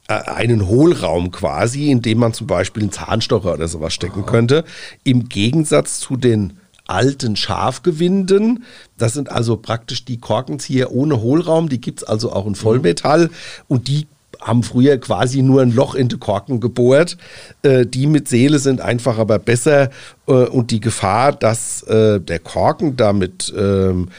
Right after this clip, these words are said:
Speaker 1: kaputt geht oder irgendwas bröselt, ist ums Vielfache, äh, geringer. Also wenn ihr euch was holt, dann bitte nur mit Seele, mit einer Wendlung.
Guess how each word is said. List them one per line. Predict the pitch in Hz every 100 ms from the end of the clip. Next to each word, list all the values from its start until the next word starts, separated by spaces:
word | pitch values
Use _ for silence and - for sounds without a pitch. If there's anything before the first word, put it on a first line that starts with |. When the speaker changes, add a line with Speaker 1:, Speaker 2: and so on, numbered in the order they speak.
| -
Speaker 1:
kaputt | - 80 - 165
geht | - 101 - -
oder | 104 104 98 92
irgendwas | 92 113 107 90
bröselt, | - 92 120 147 139 127 127 - - _
ist | 117 - -
ums | - 107 98
Vielfache, | - 107 113 - 90 95 92 - -
äh, | 90 78
geringer. | - 80 73 78 - -
Also | 110 110 98
wenn | 135
ihr | 180 123
euch | 104 -
was | 113 120
holt, | 120 147 - - - - -
dann | 95 131 143
bitte | 135 135 139
nur | 117 117 123 123 120 - _ -
mit | 110 110 - - - _ _
Seele, | - 104 107 117 117 113 107
mit | 104 -
einer | 104 87
Wendlung. | 95 117 113 110 107 98